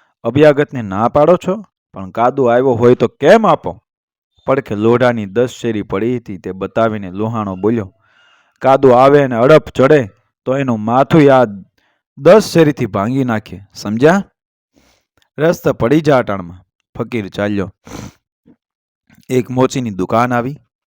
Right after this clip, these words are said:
તૈયાર જોડાની જોડીઓ પડેલી જોઈને ફકીરે મોચીને પૂછ્યું, ભાઈ, "એક જોડ પગરખાંનું શું લઈશ? દોઢ રૂપિયો." મોચી બેપરવાહીથી બોલીને પાછો સીવવા લાગ્યો. "હું અભિયાગન છું,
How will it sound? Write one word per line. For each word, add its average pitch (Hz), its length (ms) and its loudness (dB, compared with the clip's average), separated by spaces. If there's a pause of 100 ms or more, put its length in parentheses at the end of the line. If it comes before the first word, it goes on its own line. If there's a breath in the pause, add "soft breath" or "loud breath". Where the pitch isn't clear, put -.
(140)
તૈયાર 139 320 0
જોડાની 117 480 -2
જોડીઓ 107 460 0
પડેલી 110 460 -6
જોઈને 104 360 -6
ફકીરે 101 460 -8
મોચીને 95 440 -10
પૂછ્યું, 101 400 -10
ભાઈ, 113 340 -6 (760)
"એક 147 360 2
જોડ 139 220 4
પગરખાંનું 127 600 -2
શું 165 300 -4
લઈશ? 117 380 -6 (340)
દોઢ 101 300 -6
રૂપિયો." 90 440 -16 (880)
મોચી 160 360 2
બેપરવાહીથી 131 760 2
બોલીને 107 380 -4
પાછો 98 560 -10
સીવવા 101 440 -4
લાગ્યો. 113 420 -8 (400)
"હું 104 200 -4
અભિયાગન 143 560 2
છું, - 340 -12